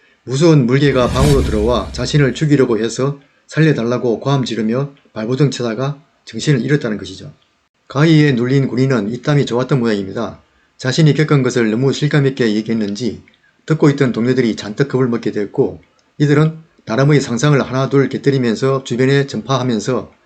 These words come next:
삽시간에 병영 전체가 공포에 휩싸이게 됩니다. 궁궐을 지키는 군사들은 중앙군인 오이 도청부 소속으로, 그 중에서도 정예군인데 한 군인의 무서운 꿈 이야기가 전파되는 과정에서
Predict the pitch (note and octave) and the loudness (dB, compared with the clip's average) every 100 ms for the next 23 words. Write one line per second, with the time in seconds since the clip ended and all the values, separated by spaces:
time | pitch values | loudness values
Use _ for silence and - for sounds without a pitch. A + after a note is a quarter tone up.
0 | _ _ - - D#3+ D3+ C#3 D3+ - _ | _ _ -12 -2 2 2 2 -2 -8 _
1 | _ _ A2 B2 D3+ D#3+ D3+ C3+ A#2 A2 | _ _ -6 2 2 2 0 0 0 -4
2 | A#2+ A#2 D#3+ C#3+ - - A#2+ G#2+ G#2 G2+ | -8 0 2 2 -2 -2 0 0 -4 -6
3 | G2+ - _ _ _ _ _ _ E3 E3 | -10 -14 _ _ _ _ _ _ -2 2
4 | D3 C3 D3+ C#3+ B2+ A2 C#3+ C#3 A#2+ B2+ | 4 2 0 0 -2 -2 -2 0 0 -2
5 | C#3+ D3 _ _ - A2+ C#3 D3 D3 C#3 | -2 -4 _ _ -8 -2 0 4 4 2
6 | D3+ - _ - A2 C#3 C#3+ A2 - D3+ | -2 -10 _ -8 0 2 2 0 0 2
7 | C#3+ C#3 A2+ G#2 B2 A#2+ - _ _ _ | 2 0 -2 0 0 -2 -6 _ _ _
8 | B2 D3 E3+ C3 A2 D3 D3+ - _ - | -6 0 2 0 2 2 2 -6 _ -10
9 | G#2+ D3 D3 C3 G#2 C3 F#2 - _ _ | -2 0 2 2 2 -2 -4 -14 _ _
10 | _ - C#3+ E3 D3 C#3+ D3 B2+ B2+ E3 | _ -6 0 2 2 4 4 2 0 2
11 | D3+ C3 A2+ D3+ D3 A2+ B2 B2 A#2+ A#2 | 2 0 0 2 2 2 -2 -2 -2 -6
12 | - C3 B2+ C3 A#2 G#2+ C3 B2 G#2+ C3 | -6 -6 -4 -4 -4 -8 -6 -4 -4 -4
13 | D3+ | -6